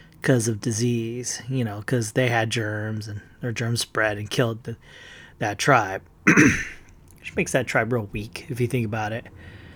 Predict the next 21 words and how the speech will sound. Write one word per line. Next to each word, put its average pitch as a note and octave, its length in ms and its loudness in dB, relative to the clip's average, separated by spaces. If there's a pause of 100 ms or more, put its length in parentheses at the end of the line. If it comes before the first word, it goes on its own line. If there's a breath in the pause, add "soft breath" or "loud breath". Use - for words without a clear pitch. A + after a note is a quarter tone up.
(1040 loud breath)
I B2+ 80 -2
mean, A2+ 380 -4 (1700 soft breath)
how D3 140 8
come C#3 320 8
they C3+ 140 8
didn't A#2 280 2
die? A2 460 -8 (100)
Or F3 120 2
maybe E3+ 200 2
there's C#3+ 160 4
so C#3+ 100 2
many C3 280 0
of B2 120 -2
us B2 440 -6
that A#2+ 140 -6
maybe C#3 200 2
some B2 240 2
of A#2 100 -2
us A#2 140 -4
died, A#2 400 -2
and G2+ 100 -12